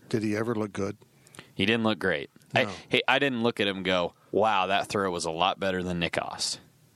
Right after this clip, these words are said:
Speaker 1: Well, yeah, th-, it was usually, "Wow, that throw was at his feet again."
Speaker 2: Yeah.
Speaker 1: "Wow, that was a bad throw."
Speaker 2: So I think that they, that he's not impressed him. And so I think in their heads,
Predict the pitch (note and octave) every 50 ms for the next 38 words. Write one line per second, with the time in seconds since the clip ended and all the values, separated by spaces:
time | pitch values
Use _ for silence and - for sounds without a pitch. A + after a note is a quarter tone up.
0 | _ _ _ - - C#3 C#3 C3+ C3 B2 A#2+ A#2 A2 A#2+ B2+ B2+ A#2+ A#2 G#2+ G#2+
1 | A2+ A2+ - C3 C3 C3 C3 B2 B2 G#2+ B2+ C3+ A#2 G#2+ A#2+ A2+ G2+ G2 F#2+ A2
2 | C3 D3 C#3 A#2+ G#2 G2 A2 G#2+ - - A2+ A2 G#2+ G#2 G2+ F#2 G2+ G#2 G#2+ G#2+
3 | G2 - - - C3 B2 G#2 F#2+ - F#2 E2+ E2 D#2 - - - F2 E2 C2 B1+
4 | - - _ _ _ _ - - - A#2+ B2+ C#3 C3 A#2+ G#2+ F#2+ F#2+ G#2 - -
5 | F2 E2+ F#2+ F2 - G2 F#2+ F#2 F2+ - - F#2 F2+ F2+ E2 E2 D#2+ - - -
6 | - - - _ - - - C#3 C#3+ C#3 C3+ - - D#3 D#3+ - - - A#2 G#2+
7 | - - - _ _ - - G#2 G#2+ - - - F#2+ G2 F#2+ A2+ A#2 G#2+ F2 G2
8 | G2 G2+ G#2 F#2 - - F#2+ G2 F#2+ - - C3+ C#3+ D#3 E3 - - - - -
9 | - - - _ - C3 B2 A#2 - D3 C3+ C#3+ D3+ D#3+ - - F#3+ F#3 - C#3+
10 | C#3 C3+ C#3 C3 A#2+ F#2+ A#2+ C#3+ E3 C#3+ B2 B2 B2 B2 -